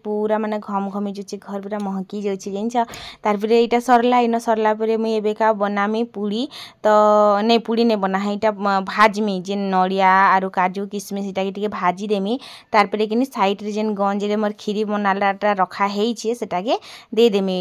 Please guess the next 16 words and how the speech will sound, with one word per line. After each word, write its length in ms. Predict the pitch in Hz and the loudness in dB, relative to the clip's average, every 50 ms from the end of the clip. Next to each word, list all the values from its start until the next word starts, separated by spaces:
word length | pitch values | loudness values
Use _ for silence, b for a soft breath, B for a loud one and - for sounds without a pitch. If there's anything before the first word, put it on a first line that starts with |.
| 180 180 | -2 -2
ବୋଲ 200 | 175 180 180 180 180 | -2 -2 -2 -2 -2
ତ। 100 | - 214 240 294 - | 0 0 0 0 0
ଆରୁ 220 | - 202 202 202 202 196 | 0 0 0 0 -2 0
ପହିଲା 260 | 208 208 214 220 214 | 0 0 0 0 0
ନଡ଼ିଆ 280 | 220 208 190 190 196 196 | 0 -2 -2 -2 -2 -4
ଟିକେ 160 | 196 214 208 | -2 -4 -4
ଭାଜିଦେନି, 480 | 202 208 202 196 190 190 190 202 220 220 | -4 -2 -4 -4 -4 -4 -4 -4 -4 -4
ତେଲ 240 | 220 240 233 233 254 | -2 0 0 2 2
ଦେଇଛେ, 280 | 240 254 247 233 - 247 240 | 2 0 -2 0 0 -2 -2
ଘିଅ 320 | 226 - - 226 214 208 202 | -2 -2 -2 0 0 0 0
ନାଇଁ 240 | 214 214 208 208 214 | 0 0 0 0 -2
ଦି, 120 | 196 220 233 | -2 -4 -6
କାରଣ 300 | 220 - 208 185 190 190 202 | -4 -2 -2 0 0 -2 -2
ମତେ 220 | 196 190 190 202 | -4 -4 -4 -6
ଘିଅ 240 | 196 185 185 202 190 190 | -8 -8 -4 -2 -2 -2
ଭଲ 280 | 185 196 196 196 185 | -2 -2 0 2 2